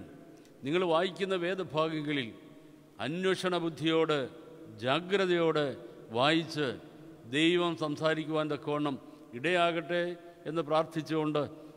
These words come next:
ഞാൻ എൻ്റെ കർത്തവ്യത്തിലേക്ക് കടക്കുകയാണ്. നമ്മുടെ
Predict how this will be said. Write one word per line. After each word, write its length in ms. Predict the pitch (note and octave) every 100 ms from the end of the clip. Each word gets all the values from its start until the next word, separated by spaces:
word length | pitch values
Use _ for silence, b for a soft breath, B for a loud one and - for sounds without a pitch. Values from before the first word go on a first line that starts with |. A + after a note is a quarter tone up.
| -
ഞാൻ 100 | C#3 D#3+
എൻ്റെ 120 | D3+ D3
കർത്തവ്യത്തിലേക്ക് 720 | C#3 D#3+ E3 C#3+ D3 D3 D3 D3 -
കടക്കുകയാണ്. 580 | C#3+ D3+ D3 C3 G#2 F2+ - - - - - - - - - - -
നമ്മുടെ 220 | C3 C#3